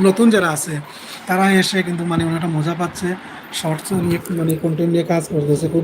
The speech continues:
দ্রুতই দেখা যাচ্ছে গ্রো হচ্ছে। আর পুরাতন যারা ছিল আর কি, পুরাতনরা কিন্তু মানে খুব একটা মানে মজা পাচ্ছে না, কারণ আগের যেই ধারাটা ছিল এখন আর ধারা নেই। YouTube-এ তো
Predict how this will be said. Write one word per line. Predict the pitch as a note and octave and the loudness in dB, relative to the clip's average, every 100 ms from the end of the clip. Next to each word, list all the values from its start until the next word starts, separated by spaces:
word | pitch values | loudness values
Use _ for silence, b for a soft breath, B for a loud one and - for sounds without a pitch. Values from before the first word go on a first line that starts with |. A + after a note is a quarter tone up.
| D#3+ | 2
দ্রুতই | D#3 E3+ F3+ | 2 4 4
দেখা | E3+ E3+ | 6 4
যাচ্ছে | D#3+ F3+ | 4 2
গ্রো | D3+ D#3+ E3 | 4 6 6
হচ্ছে। | - E3+ F#3 - B B B - | 4 -2 -4 -8 B B B -6
আর | D#3 | -4
পুরাতন | - F#3+ G#3 G#3+ | 4 6 8 8
যারা | F#3+ F#3+ | 8 6
ছিল | F3+ F3 F3+ | 2 2 4
আর | D#3+ | 2
কি, | D3+ | 0
পুরাতনরা | D3+ E3 F#3+ F#3+ | -2 -2 0 0
কিন্তু | F3 E3 D#3+ | 0 -2 -2
মানে | D#3+ | -2
খুব | D#3+ F3 | -2 -2
একটা | E3 C3 E3 | -2 0 0
মানে | D#3+ | 2
মজা | D#3+ C#3+ D#3+ | 2 2 2
পাচ্ছে | D#3 D3+ D#3 | 0 -2 -2
না, | |
কারণ | D3+ D#3+ F3 - B B B B | 0 -2 -4 -8 B B B B
আগের | E3+ E3 F3+ | -2 0 4
যেই | F3 F3 | 4 6
ধারাটা | F3 F3+ F#3 | 4 2 -2
ছিল | E3+ D#3+ | -2 0
এখন | D#3 E3+ | 0 0
আর | D#3+ | 0
ধারা | D#3 D#3 | 0 2
নেই। | D3 | 2
YouTube-এ | D3 D3 E3+ F3 | 0 0 -2 0
তো | F3+ | 2